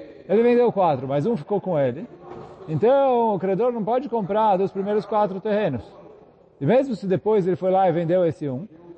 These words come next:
então o que comprou os primeiros quatro fala, "Olha, eu deixei pra você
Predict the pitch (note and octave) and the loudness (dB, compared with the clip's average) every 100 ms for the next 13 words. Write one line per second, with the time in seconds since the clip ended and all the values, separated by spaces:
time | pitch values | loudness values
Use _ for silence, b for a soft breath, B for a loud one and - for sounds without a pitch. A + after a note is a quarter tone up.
0 | - C#3+ C#3+ F#3+ A#3 G#3+ F#3+ D#3 C#3 D#3+ | -12 -8 0 2 4 4 2 2 0 -2
1 | D3+ F#3 B3+ - F3+ E3+ E3+ - E3+ E3+ | -2 0 0 0 -2 0 -2 -2 0 0
2 | D#3 E3+ C#3+ E3+ E3+ E3 E3 E3 D#3+ D#3+ | -2 -6 -6 -2 2 2 2 2 2 2
3 | D#3 F#3 D#3 C3 C#3 G3 G#3+ C#4+ B3 A3 | 2 2 2 2 0 0 0 0 0 -2
4 | G3+ G3 G3+ F3+ | -2 0 2 2